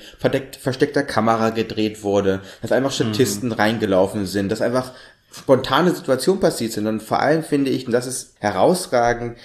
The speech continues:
Speaker 1: dass es einfach ein integres, anscheinend filmisches Bedürfnis war von Godard, äh, dieses Kammerfilmartige und darauf speziell in das Kammerfilmige mit der Liebe oder mit Liebespaaren zu zeigen.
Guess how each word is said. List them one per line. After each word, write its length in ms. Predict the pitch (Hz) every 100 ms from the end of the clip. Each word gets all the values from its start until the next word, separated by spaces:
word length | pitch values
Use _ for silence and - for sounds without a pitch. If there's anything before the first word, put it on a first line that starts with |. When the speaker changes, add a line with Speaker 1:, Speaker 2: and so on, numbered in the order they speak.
| - -
Speaker 1:
dass 160 | 110
es 160 | 120 -
einfach 380 | 113 123 120 -
ein 320 | 107 107 -
integres, 1000 | - 95 - - 143 165 143 127 120 -
anscheinend 720 | 113 110 123 107 107 107 -
filmisches 420 | - 143 139 -
Bedürfnis 520 | 113 98 143 - 165
war 140 | 131 123
von 480 | - 107 101 101
Godard, 440 | 107 92 92 92 92 - -
äh, 160 | 92 90
dieses 320 | 95 95 -
Kammerfilmartige 1200 | 143 196 190 - 107 101 87 92 98 90 98 120 - -
und 160 | 98 110
darauf 420 | 127 127 127 - - -
speziell 800 | - 113 - - 123 180 202 - - -
in 520 | 127 131 123 120 120 - -
das 200 | 117 -
Kammerfilmige 800 | 135 170 175 156 151 147 143 131
mit 180 | 135
der 100 | 123
Liebe 340 | 107 165 151 90
oder 180 | 87 95
mit 240 | 98 101
Liebespaaren 840 | 120 180 113 - - 80 85 82 -
zu 120 | -
zeigen. 440 | - 71 71 76